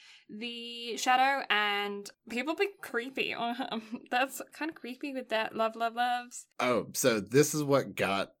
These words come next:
Speaker 2: a real good chuckle out of me, because
Speaker 1: Mm-hmm.
Speaker 2: while Satella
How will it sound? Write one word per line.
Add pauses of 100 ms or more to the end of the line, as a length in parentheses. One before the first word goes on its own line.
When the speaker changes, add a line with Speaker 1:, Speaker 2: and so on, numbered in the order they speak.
(100)
Speaker 2:
a
real
good
chuckle
out
of
me,
because
Speaker 1:
Mm-hmm.
Speaker 2:
while
Satella